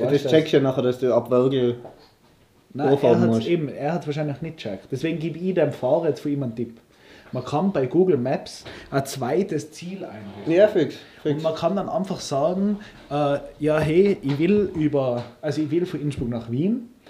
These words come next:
Speaker 2: Und dann tippe ich aber einfach irgendeinen anderen Ort ein, der was nur in Österreich ist.
Speaker 1: Bischofshofen.
Speaker 2: Ja, das war schon zu genau.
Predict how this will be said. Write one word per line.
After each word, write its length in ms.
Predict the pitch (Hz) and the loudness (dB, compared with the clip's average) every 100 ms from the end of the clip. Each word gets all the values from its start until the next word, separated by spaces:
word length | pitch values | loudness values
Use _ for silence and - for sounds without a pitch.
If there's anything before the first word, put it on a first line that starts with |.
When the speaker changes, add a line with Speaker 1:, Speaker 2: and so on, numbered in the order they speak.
| - - - - | -20 -20 -14 -4
Speaker 2:
Und 220 | 147 143 | -2 2
dann 320 | 151 214 226 | 4 4 2
tippe 280 | 196 202 185 | 0 0 -2
ich 80 | 117 | 0
aber 260 | 143 156 | -2 -2
einfach 300 | 156 175 - | -2 -4 -2
irgendeinen 340 | 202 226 180 - | 0 2 2 0
anderen 340 | 165 214 180 139 | 0 2 0 0
Ort 280 | 135 151 | 0 0
ein, 360 | 151 165 185 196 - | -2 -2 -2 -4 -2
der 100 | 143 | 0
was 180 | 143 151 | 0 -2
nur 80 | 147 | -4
in 80 | 135 | -4
Österreich 560 | 151 196 175 123 120 123 | -2 -2 -2 -4 -4 -4
ist. 320 | 175 - - | -6 -8 -8
Speaker 1:
Bischofshofen. 680 | 127 123 110 - 117 104 98 - _ _ _ - | -6 -4 -4 -2 -4 -4 -8 -16 _ _ _ -16
Speaker 2:
Ja, 140 | 123 127 | -12 -8
das 160 | 151 147 | -6 -4
war 100 | 143 | -4
schon 160 | 131 | -6
zu 140 | - 135 | -8 -8
genau. 380 | 123 110 101 | -6 -8 -10